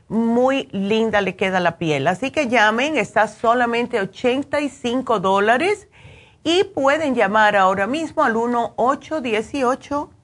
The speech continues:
ocho cuarenta y uno, catorce veintidós.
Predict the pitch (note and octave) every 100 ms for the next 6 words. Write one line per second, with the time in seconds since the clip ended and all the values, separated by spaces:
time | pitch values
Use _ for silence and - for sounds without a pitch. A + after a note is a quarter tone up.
0 | _ - D#4+ E4+ - D#4+ E4 _ - D3+
1 | D3 C#3+ F3 C4 C4 D#4 C#4+ D4 B3 G#3
2 | G#3 A3+ - - _ _ _ - D3+ D3+
3 | - F#3 F#3+ F#3 F#3 E3+ D#3+ D#3+ - D#3+
4 | D#3+ D#3